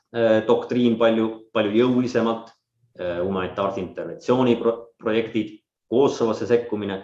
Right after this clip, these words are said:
siis järjest rohkem on meil nüüd tekkinud skepsist, et kas on võimalik tegelikult, äh, sellise sekkumise teel kuidagi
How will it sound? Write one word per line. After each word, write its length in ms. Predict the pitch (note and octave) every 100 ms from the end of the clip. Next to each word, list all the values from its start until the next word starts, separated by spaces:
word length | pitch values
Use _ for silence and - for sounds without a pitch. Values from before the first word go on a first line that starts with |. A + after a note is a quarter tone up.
| - _
siis 240 | G2 F#2+
järjest 260 | B2 B2 -
rohkem 340 | A#2+ - G#2
on 100 | G2
meil 100 | G2
nüüd 120 | G2 G2
tekkinud 340 | A2 A2 G2
skepsist, 600 | - - D#3 - G#2 - _ _ _
et 160 | G2+ -
kas 300 | - A#2 - -
on 140 | A2 G2+
võimalik 540 | A2 B2+ A2+ F#2+ F2+
tegelikult, 600 | - G2 F#2+ F2+ F#2 E2+ _
äh, 240 | F2+ F2 - _ _ _
sellise 340 | - G2+ G2
sekkumise 480 | F#2+ A2+ - F#2+ G2
teel 300 | A#2 G#2+ F#2+
kuidagi 380 | - G#2 F#2+ F2+